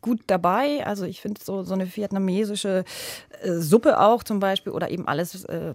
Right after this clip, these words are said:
thailändische Reisgerichte funktionieren ziemlich gut beim Verschicken. Dinge auch wie Hummus, also sag ich jetzt mal, diese ganze israelisch-arabische Fingerfood-Vorspeisengeschichte lässt sich normalerweise auch relativ ohne Qualitätsverlust zu Hause genießen, auch eine halbe Stunde später.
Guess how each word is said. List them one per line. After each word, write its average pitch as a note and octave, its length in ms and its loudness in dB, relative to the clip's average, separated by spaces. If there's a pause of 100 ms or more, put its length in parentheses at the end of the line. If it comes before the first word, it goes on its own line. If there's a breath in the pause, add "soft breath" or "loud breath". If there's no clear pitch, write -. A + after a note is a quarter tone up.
thailändische F3 460 -4
Reisgerichte E3 500 -6
funktionieren G3 480 -6
ziemlich D4 300 -6
gut G#3+ 160 -8
beim F3 140 -6
Verschicken. - 480 -2 (720 loud breath)
Dinge B3 320 4
auch F3+ 280 0
wie F3+ 220 0
Hummus, G3 600 2
also D#3+ 200 -4
sag D3+ 200 -8
ich D#3 100 -12
jetzt - 140 -12
mal, F3 100 -4
diese E3 220 -8
ganze D#3+ 400 -4
israelisch-arabische D#3+ 1080 -4 (880)
Fingerfood-Vorspeisengeschichte F3 1080 -4 (120)
lässt - 320 -10
sich - 240 -16
normalerweise D3+ 540 -6
auch - 300 -6
relativ G3+ 400 -6
ohne F#3+ 220 -6
Qualitätsverlust - 1080 -10
zu F3 140 -6
Hause A3+ 280 -2
genießen, G#3+ 600 2
auch - 260 -6
eine G3 120 -6
halbe F#3 200 -4
Stunde G3 240 -4
später. G3+ 420 -4